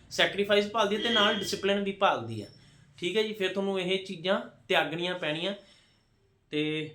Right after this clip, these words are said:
ਅਗਲਾ ਪੁਆਇੰਟ ਹੈਗਾ ਜੀ ਆਪਣਾ ਕਿ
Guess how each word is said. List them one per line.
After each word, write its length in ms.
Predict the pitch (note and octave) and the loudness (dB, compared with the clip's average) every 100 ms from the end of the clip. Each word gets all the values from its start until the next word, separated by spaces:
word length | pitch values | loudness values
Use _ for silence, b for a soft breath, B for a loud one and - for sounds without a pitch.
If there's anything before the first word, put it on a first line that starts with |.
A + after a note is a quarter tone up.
| _ - | _ -6
ਅਗਲਾ 200 | D#3 F3 | 0 0
ਪੁਆਇੰਟ 300 | E3+ E3 E3 | 0 -2 -2
ਹੈਗਾ 280 | D3+ D#3+ E3+ | -2 -2 -2
ਜੀ 240 | E3+ F3 | -4 -6
ਆਪਣਾ 560 | F3 D#3 E3 E3 F3 F3+ - _ _ _ _ b b _ | -6 -8 -4 -2 -2 -6 -12 _ _ _ _ b b _
ਕਿ 300 | G3 A3 - | 0 0 -2